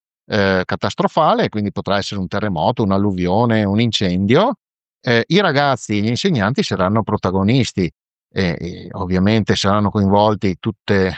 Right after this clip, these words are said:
le tipologie di soccorritori e, eh, i ragazzi, mm, saranno protagonisti della fase di evacuazione, ma ci saranno dei feriti da recuperare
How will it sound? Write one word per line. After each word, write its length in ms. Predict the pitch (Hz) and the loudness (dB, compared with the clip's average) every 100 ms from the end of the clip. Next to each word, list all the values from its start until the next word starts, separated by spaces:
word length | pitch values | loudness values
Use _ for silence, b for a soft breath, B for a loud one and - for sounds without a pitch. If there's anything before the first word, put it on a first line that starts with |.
| B | B
le 180 | 92 90 | -6 -6
tipologie 500 | 92 - 101 92 104 | -4 0 0 2 0
di 100 | 95 | 0
soccorritori 840 | 98 - 110 175 - 202 226 269 _ _ _ _ _ - | -2 0 2 2 2 2 4 2 _ _ _ _ _ -4
e, 280 | 151 220 226 | 0 0 0
eh, 480 | - 123 113 107 107 | 0 2 4 2 0
i 140 | - 117 | 0 2
ragazzi, 720 | 180 131 131 - 214 165 98 | 2 2 0 0 0 0 0
mm, 400 | 82 98 92 90 | -6 -10 -10 -10
saranno 400 | 78 104 104 113 | -8 -2 0 0
protagonisti 720 | 107 107 107 110 117 113 110 | 0 0 0 2 2 0 -2
della 220 | 95 101 | -2 -2
fase 240 | 90 104 101 | 0 -2 -2
di 120 | 95 | -2
evacuazione, 840 | 95 98 147 143 185 208 202 233 | 0 0 -2 0 0 2 2 0
ma 160 | 202 117 | 0 -2
ci 160 | 90 - | -4 -8
saranno 320 | 98 101 104 | -4 -2 -2
dei 140 | 98 | -4
feriti 400 | - 101 104 101 | -2 -2 -2 -2
da 100 | 98 | -2
recuperare 880 | 101 101 123 185 185 160 175 202 240 | -2 -4 -2 0 2 2 2 0 -2